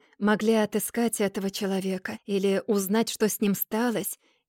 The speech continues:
или вообще раздобыть какие-нибудь сведения о нем, то оказали бы мне величайшую услугу, за которую я был бы благодарен вам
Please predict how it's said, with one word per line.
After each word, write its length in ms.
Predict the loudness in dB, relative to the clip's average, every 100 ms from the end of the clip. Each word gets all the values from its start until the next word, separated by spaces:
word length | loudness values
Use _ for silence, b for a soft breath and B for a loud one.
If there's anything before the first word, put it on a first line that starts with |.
| 2
или 240 | 4 4
вообще 480 | 2 -2 -2 0 2
раздобыть 500 | 2 2 2 2 0
какие-нибудь 580 | -2 0 2 2 0 -4
сведения 720 | 0 2 4 4 4 2 0
о 120 | 2
нем, 300 | 4 4 2 b b b -6
то 140 | -2
оказали 420 | 0 0 2 2
бы 120 | 2 2
мне 260 | 2 0 b b
величайшую 720 | 4 4 4 0 -2 -2 -2
услугу, 600 | -2 -6 0 2 4 2 2
за 180 | 0 2
которую 500 | 2 0 2 2 2
я 300 | 2 0 0 2
был 220 | 2 4
бы 120 | 2
благодарен 640 | 2 2 2 2 2 4
вам 240 | 4 2